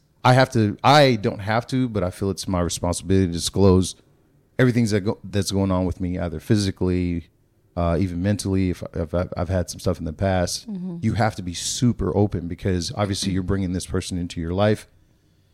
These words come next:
Speaker 1: and they have to know everything about you in order to, s-, you know, check off and say, "Hey, yeah, I think this person is, you know, who, who I want." To move
Speaker 2: So
Speaker 1: forward
Speaker 2: I'll,
Speaker 1: with.
Speaker 2: I'll share a little story. One of the first times I went to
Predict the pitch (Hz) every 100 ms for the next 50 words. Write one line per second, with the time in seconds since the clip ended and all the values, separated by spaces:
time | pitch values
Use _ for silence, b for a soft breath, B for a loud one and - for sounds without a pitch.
0 | _ - 98 92 87 87 - 92 110 117
1 | - 107 95 101 95 - 101 95 98 90
2 | 82 101 82 90 87 87 92 90 - -
3 | 90 85 82 - _ - - - 110 85
4 | - - 95 101 92 98 101 95 92 90
5 | 87 87 104 92 92 - 90 87 90 85
6 | 80 - - 92 80 85 90 80 - 92
7 | 82 82 82 80 - _ _ _ _ -
8 | B B B - 180 165 170 180 - 165
9 | - 170 160 160 151 - 147 147 170 180
10 | 160 - 151 156 - - 151 139 131 135
11 | - - 143 143 139 135 - - 151